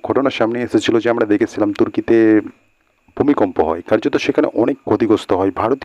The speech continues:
কিন্তু অপারেশন দোস্তের মাধ্যমে কিন্তু তুর্কিতে গিয়ে সাহায্য করেছিল, কিন্তু কি হলো? সে পিছন দিক থেকে ছুরি। কার্যত ভারত যখন অপারেশন দোস্তের মাধ্যমে তুর্কিতে গিয়ে সাহায্য করছে, তারপরেই আবার পিছন থেকে কি বলছে?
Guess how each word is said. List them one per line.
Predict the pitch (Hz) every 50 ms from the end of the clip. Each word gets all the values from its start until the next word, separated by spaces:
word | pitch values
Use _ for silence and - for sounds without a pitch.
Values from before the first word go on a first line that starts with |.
| - -
কিন্তু | 139 139 135 156 165 165 160 - - - - - - 104
অপারেশন | 104 - - 131 131 - - 151 143 123
দোস্তের | 113 104 - - 147 135 120 110
মাধ্যমে | 107 95 - 123 135 113 -
কিন্তু | - 110 117 - 185 202 - - - - - - - - - - _ -
তুর্কিতে | - 190 202 - 151 147 - 95 82
গিয়ে | 90 82 - -
সাহায্য | - 135 131 127 113 - - -
করেছিল, | 101 92 87 - - 101 92 90 - - _ _ _ _ _ _ -
কিন্তু | 135 131 131 -
কি | - 135 120
হলো? | 120 123 135 151 - _ _ -
সে | - - 113 -
পিছন | - 98 - 98 95 87
দিক | 90 - -
থেকে | - 95 - -
ছুরি। | - 95 92 92 92 85 - - -
কার্যত | - 143 139 - - - -
ভারত | 123 131 143 139 147
যখন | 151 - 160 - - -
অপারেশন | 95 - - - - - 143 143 117
দোস্তের | 110 101 - - 143 - 117 107
মাধ্যমে | 98 98 - 127 127 123 -
তুর্কিতে | 113 104 101 - - - 135 123 92
গিয়ে | 95 104 117 117 101 82 - - _ _ _ _ _ _ _ _ _ _ _ _ _ _ _ -
সাহায্য | - - 135 139 147 - - 117 -
করছে, | 95 92 90 - - - 90 - - _ _ -
তারপরেই | 117 - - 131 131 147 156 151
আবার | 139 139 - -
পিছন | - - 117 117 113
থেকে | 123 123 - 220 220 - _ _ _ _ _ -
কি | 156 147
বলছে? | 156 156 - -